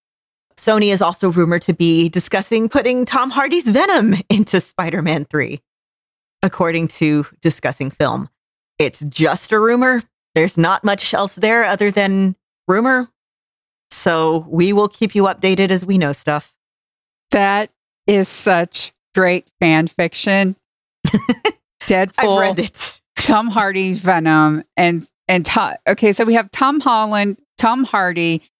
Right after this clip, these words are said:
Speaker 2: and Ryan Reynolds possibly in the same movie.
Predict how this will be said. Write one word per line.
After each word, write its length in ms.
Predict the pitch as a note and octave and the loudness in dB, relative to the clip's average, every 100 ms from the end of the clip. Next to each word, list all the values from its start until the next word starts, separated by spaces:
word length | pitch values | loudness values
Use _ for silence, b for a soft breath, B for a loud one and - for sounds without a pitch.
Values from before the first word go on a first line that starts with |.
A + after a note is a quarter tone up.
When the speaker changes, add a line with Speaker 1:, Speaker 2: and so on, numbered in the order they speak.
| _ F3 | _ 0
Speaker 2:
and 160 | F#3 | 4
Ryan 380 | F3 F#3 G3+ A#3 | 4 2 0 0
Reynolds 680 | G3+ E3 D#3 D3 C#3+ C3 - - | 0 2 2 2 0 -4 -10 -4
possibly 580 | G3 G#3+ - A#3+ A#3+ | -2 0 -2 0 2
in 80 | G#3+ | 2
the 100 | G3 | 2
same 440 | - - G3+ A#3 G#3+ | 2 2 2 4 4
movie. 640 | F3 D3+ E3 D#3 D3+ D3+ | 4 4 4 4 2 0